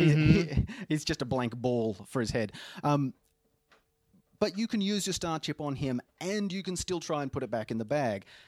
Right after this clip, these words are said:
Speaker 2: However, <laughs> however, um, when you do so, you use his cool value. Now, he has a cool of one.
Speaker 1: Yeah.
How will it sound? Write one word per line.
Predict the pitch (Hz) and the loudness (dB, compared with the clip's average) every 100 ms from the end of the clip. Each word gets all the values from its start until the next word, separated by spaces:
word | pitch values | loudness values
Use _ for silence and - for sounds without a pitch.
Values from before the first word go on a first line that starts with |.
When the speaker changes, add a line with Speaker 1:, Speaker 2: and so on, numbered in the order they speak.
| _ | _
Speaker 2:
However, | - 156 202 196 196 123 90 - _ _ _ | -6 -2 0 2 0 0 -4 -8 _ _ _
<laughs> | - 147 110 - - - | 0 0 -2 -10 -14 0
however, | 156 175 180 127 104 - - - - | 4 4 4 2 -2 -6 -20 -8 0
um, | 147 143 139 135 131 _ _ - - _ _ _ _ - 147 | 2 4 2 -2 -6 _ _ -20 -20 _ _ _ _ -12 0
when | 160 196 | 0 2
you | 208 | 0
do | 185 277 | 0 0
so, | - 143 117 117 - | 0 2 2 0 -4
you | 135 165 | -4 -2
use | 185 190 202 180 | -2 -2 -2 -2
his | - 214 185 | -2 -4 -4
cool | - - 208 170 | -8 -4 -2 0
value. | 117 101 90 - | 0 -2 -6 -6
Now, | 117 | -2
he | 135 226 | 0 0
has | 262 | 0
a | |
cool | 247 - 233 220 | -4 -4 -2 -2
of | 123 101 | -4 -6
one. | 104 117 - - - - - 107 | -4 -4 -4 -8 -8 -8 -12 -6
Speaker 1:
Yeah. | 110 120 98 | 0 2 2